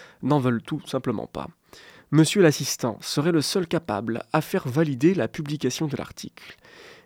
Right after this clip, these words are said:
Derrière cette histoire d'ego, il y a les pressions mises sur Monsieur l'Assistant. Et celui-ci, au lieu de dire une simple vérité,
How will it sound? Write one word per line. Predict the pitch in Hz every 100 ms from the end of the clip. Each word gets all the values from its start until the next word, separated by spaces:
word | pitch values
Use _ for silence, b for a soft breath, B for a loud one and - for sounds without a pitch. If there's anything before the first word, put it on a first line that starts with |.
| -
Derrière | 135 147
cette | -
histoire | 131 - 139 127
d'ego, | 123 123 127 135 165
il | 147 123
y | 135
a |
les | 139 123 123
pressions | - 160 - 147
mises | 139 123 110 110
sur | - 113
Monsieur | 123 - 135
l'Assistant. | 120 - - - - - -
Et | 139
celui-ci, | - 208 131 110 - 170 175 B B B B
au | 160
lieu | 208
de | 139
dire | 131 180 123 -
une | 135 131
simple | - 185 165 123
vérité, | 127 139 113 - 208 156